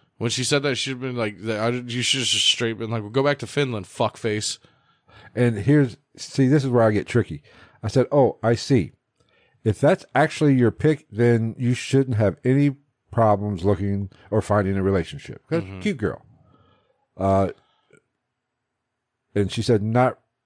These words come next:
Speaker 2: not really. That's not my pick," in her profile pic. I'm like,
Speaker 1: "What is it?"
Speaker 2: Huh.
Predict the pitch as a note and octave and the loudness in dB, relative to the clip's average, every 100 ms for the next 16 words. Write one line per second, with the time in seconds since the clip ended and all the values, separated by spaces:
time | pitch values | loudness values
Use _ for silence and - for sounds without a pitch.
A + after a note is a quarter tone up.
0 | - A2+ B2+ C3 A#2+ A#2 G#2 A2 - A2 | -4 0 2 4 4 4 2 0 -2 -4
1 | - G2 F#2+ - A2 - _ _ - F#2+ | -2 -2 -2 -2 -2 -4 _ _ -6 -4
2 | F2 A2+ G#2 D#2 C#2+ C#2+ - _ _ _ | -2 -2 -2 -4 -8 -12 -14 _ _ _
3 | _ C#3+ B2 F#2 - _ - _ _ _ | _ -4 -2 -4 -12 _ -20 _ _ _
4 | _ _ _ _ _ _ A2+ C3+ E3 F#3+ | _ _ _ _ _ _ -8 -4 -2 -2
5 | D#3+ F#2 _ _ - D#4 C4+ D3+ | -4 -8 _ _ -2 2 4 2